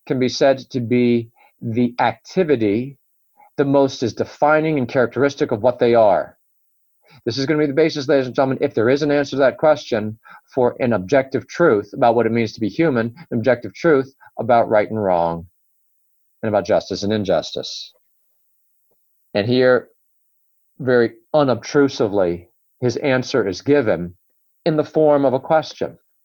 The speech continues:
Is there some function of a soul that you couldn't perform with anything else? For example, taking care of things, ruling, deliberating,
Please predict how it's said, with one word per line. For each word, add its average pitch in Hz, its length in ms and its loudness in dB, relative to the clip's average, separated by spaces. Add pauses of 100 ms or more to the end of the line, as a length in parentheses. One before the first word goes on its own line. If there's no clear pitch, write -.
(800)
Is 143 220 0
there 156 200 4
some 151 380 0
function 135 500 -2
of 123 80 -2
a 123 60 0
soul 143 500 4
that 127 180 -8
you 117 80 -4
couldn't 165 420 -4
perform 135 720 -2
with 120 160 -2
anything 123 440 -2
else? 135 360 2
For 123 180 0
example, 113 760 -2 (800)
taking 143 560 -2
care 160 360 2
of 92 220 0
things, - 880 -6 (600)
ruling, 101 800 0 (720)
deliberating, 98 1040 0